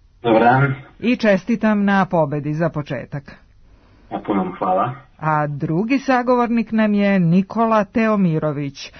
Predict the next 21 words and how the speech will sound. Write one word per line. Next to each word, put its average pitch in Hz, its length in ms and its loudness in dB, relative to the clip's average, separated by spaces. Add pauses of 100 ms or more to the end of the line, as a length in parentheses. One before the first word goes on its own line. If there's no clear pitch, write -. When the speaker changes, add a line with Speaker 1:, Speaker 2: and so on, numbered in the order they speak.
(200)
Speaker 2:
učenik 190 580 -2
elektrotehničke 190 1300 -2
škole 185 560 0
Nikola 175 520 0
Tesla 190 600 -2
iz 185 280 0
Beograda 202 600 0 (280)
i 196 140 -2
član 185 400 0
tima 247 380 0
koji 233 300 -2
je 190 140 0
pobedio 196 640 0
u 190 220 -2
kategoriji 190 760 -2
srednjoškolske 180 1120 -2
inovativne 170 840 0
ideje. 170 640 0 (340)
Nikola, 196 500 2
dobar 165 320 -2
dan. 185 340 2